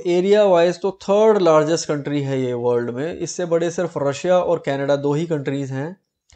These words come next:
एरिया जो है नाइन पॉइंट सिक्स मिलियन स्क्वायर किलोमीटर है। और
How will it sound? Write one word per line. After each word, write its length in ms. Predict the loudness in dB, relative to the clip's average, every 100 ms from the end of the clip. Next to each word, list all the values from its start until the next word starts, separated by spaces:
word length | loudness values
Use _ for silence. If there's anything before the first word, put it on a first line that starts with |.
| _ _ _ _ _ _
एरिया 380 | -2 0 4 4
जो 140 | 4 0
है 120 | 0
नाइन 260 | 0 0
पॉइंट 160 | -2 -2
सिक्स 260 | -4 -8 -4
मिलियन 300 | -2 -2 -4
स्क्वायर 300 | 0 0 0
किलोमीटर 460 | -2 -4 -2 -2
है। 200 | -2 -6 -10 -16 _ _ _ _ _ _ _ _ _ _ _ -2
और 300 | 2 2